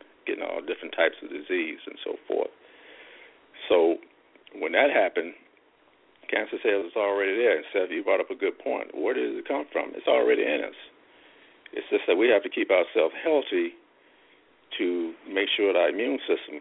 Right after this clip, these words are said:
continues to stay strong, to continue to fight. It's a fight.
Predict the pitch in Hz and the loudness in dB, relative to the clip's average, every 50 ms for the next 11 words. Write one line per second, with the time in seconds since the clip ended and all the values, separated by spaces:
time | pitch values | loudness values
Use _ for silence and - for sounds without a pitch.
0 | - - - - - - 120 104 98 80 76 - - - - - - - 95 92 | -14 -16 -16 -8 -4 -2 0 0 -2 -4 -6 -8 -10 -12 -12 -14 -2 0 2 2
1 | 85 85 - - - - 120 127 120 104 82 78 78 - - - - 76 73 - | 2 2 0 -2 -2 -2 -2 0 0 0 -2 -4 -6 -8 -8 -8 -8 -8 -10 -12
2 | - _ - - - - - - 113 101 80 76 71 - - - 110 95 80 - | -16 _ -20 -16 -14 -12 -6 -4 -2 -2 -2 -4 -8 -12 0 2 4 4 4 2
3 | - _ _ _ - - - - 190 - - 160 170 - - - | -2 _ _ _ -20 -12 -10 -10 -10 -2 0 2 2 2 0 -6